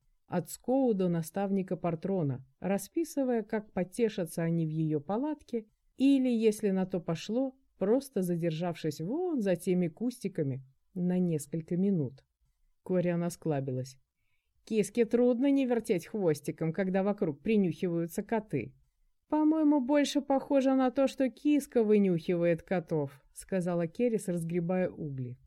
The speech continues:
Девушка постепенно начала привыкать к старухе и теперь уже разговаривала с ней, не краснея. Блестящие глазки Кориан с интересом уставились на нее. «Ты по душе мне, девонька.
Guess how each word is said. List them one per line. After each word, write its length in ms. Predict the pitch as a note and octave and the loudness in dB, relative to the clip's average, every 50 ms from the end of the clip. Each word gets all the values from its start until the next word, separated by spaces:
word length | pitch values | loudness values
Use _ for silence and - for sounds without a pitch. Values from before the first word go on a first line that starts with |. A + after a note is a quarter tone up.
| _ _ _ _ _ _ _ _ | _ _ _ _ _ _ _ _
Девушка 420 | - F3+ G3+ G3+ G3+ F#3+ G3 - F#3 | 0 2 2 4 2 0 -4 -6 -8
постепенно 640 | - G3+ F#3 - - G3+ F3+ - G#3 G3 F#3+ F#3 | -6 -6 -6 -4 -6 -4 0 0 2 2 2 2
начала 400 | F#3 F#3 E3+ - - F#3 F3+ E3+ | 2 2 0 -2 -2 0 0 0
привыкать 560 | D#3+ F3 F3+ E3 F3 E3+ - G3+ F3 D#3+ - | 0 -2 -2 -2 -2 -2 -2 -2 -2 -4 -4
к 60 | - | -8
старухе 640 | - - - F#3+ G3 B3 D4+ D4 - - C4 A#3+ A#3 _ _ _ | -12 -6 -4 -2 -2 0 -2 -2 -4 -4 -6 -6 -6 _ _ _
и 120 | - G3 | -6 -6
теперь 360 | F3 - G3 F#3 - G3 F3 F3+ | -4 -4 -4 -2 0 0 0 0
уже 160 | E3 F3 F3+ | -2 -2 -2
разговаривала 680 | F3 F3 E3+ E3+ F#3 G3 A3+ B3+ B3 G3+ E3+ D3+ C#3+ | -2 -2 -2 -2 -2 0 0 0 0 0 0 0 0
с 120 | C3+ - - | -2 -4 -6
ней, 240 | C#3 B2+ B2 B2 - _ _ _ _ _ | -6 -6 -6 -8 -12 _ _ _ _ _
не 180 | - G3+ G3+ F#3+ | 0 0 0 0
краснея. 720 | G3+ G#3+ G#3 G#3+ G#3 G#3 - F3+ D3+ C3 A#2+ A2+ A2+ A#2 _ _ _ _ _ _ _ _ _ _ _ | 0 -2 -2 -2 -4 -4 -4 -4 -4 -4 -6 -8 -12 -16 _ _ _ _ _ _ _ _ _ _ _
Блестящие 720 | - F#3 G#3+ A3+ A3 A3 - A#3+ A3+ G#3 G#3+ - G#3+ G3 F#3+ | 0 4 4 4 4 2 2 2 2 2 0 0 0 2 2
глазки 400 | F#3 F#3+ F#3+ F#3 F3+ - - F#3+ | 2 0 0 0 -2 -2 -6 -6
Кориан 540 | F3+ - - C4+ C#4+ B3+ G#3+ G3 F#3 F#3+ - _ _ | -6 -2 -2 0 0 2 0 0 -2 -4 -8 _ _
с 120 | - - - | -8 -2 2
интересом 560 | G3+ G3 F#3+ A3 A3 A3 A#3 A3 - C4 C#4 | 2 2 2 2 2 2 2 2 2 0 0
уставились 640 | D4+ - - - G#3+ D3 B2+ B2+ A#2+ A#2+ - - | 0 -2 -2 -4 -2 -2 -2 -4 -6 -8 -8 -6
на 60 | - D3 | -6 -4
нее. 320 | C#3+ D3 C#3+ C3+ C3 C3+ C3 - - _ _ _ _ _ _ _ _ | -2 -2 -2 -4 -4 -6 -8 -10 -14 _ _ _ _ _ _ _ _
«Ты 180 | - G#3+ A#3 A3+ | 2 2 2 4
по 120 | A3 C4+ | 2 0
душе 520 | C4 C#4 D#4+ D4+ - - A3 G3 F#3+ G#3 A3 | 0 0 -2 -2 -2 -2 -2 0 0 2 2
мне, 200 | A#3+ B3 B3+ A#3+ | 2 2 2 2
девонька. 680 | G3+ F#3 E3+ D#3+ C3+ C#3 C3+ C3 C3+ C3+ C#3 C#3 | 2 2 2 2 2 0 -4 -6 -8 -8 -10 -10